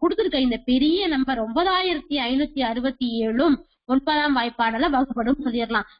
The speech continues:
So இது மூணுக்கும் ஒன்பதுக்கும் ஒரே மாதிரியான rules இருக்கு பாத்தீங்களா? இப்ப மூணால வகுப்படுமான்னு கண்டுபிடிக்கிறதுக்கும் சரி, இல்ல ஒன்பதால வகுப்படுமான்னு கண்டுபிடிக்கிறதுக்கும் நம்ம என்ன பண்ணிக்கணும்? இலக்கங்களை கூட்டி பார்க்கணும். கூட்டி பார்க்கும்போது வரக்கூடிய எண்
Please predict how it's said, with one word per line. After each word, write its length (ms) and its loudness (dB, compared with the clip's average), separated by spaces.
So 80 -2
இது 100 4
மூணுக்கும் 500 0
ஒன்பதுக்கும் 480 0
ஒரே 160 0
மாதிரியான 400 0
rules 260 -4
இருக்கு 180 -6
பாத்தீங்களா? 360 0
இப்ப 140 -4
மூணால 300 2
வகுப்படுமான்னு 580 2
கண்டுபிடிக்கிறதுக்கும் 760 0
சரி, 180 0
இல்ல 120 0
ஒன்பதால 600 2
வகுப்படுமான்னு 600 0
கண்டுபிடிக்கிறதுக்கும் 800 -2
நம்ம 200 0
என்ன 160 -2
பண்ணிக்கணும்? 500 2
இலக்கங்களை 580 0
கூட்டி 260 0
பார்க்கணும். 460 -4
கூட்டி 240 0
பார்க்கும்போது 560 0
வரக்கூடிய 480 0
எண் 120 -4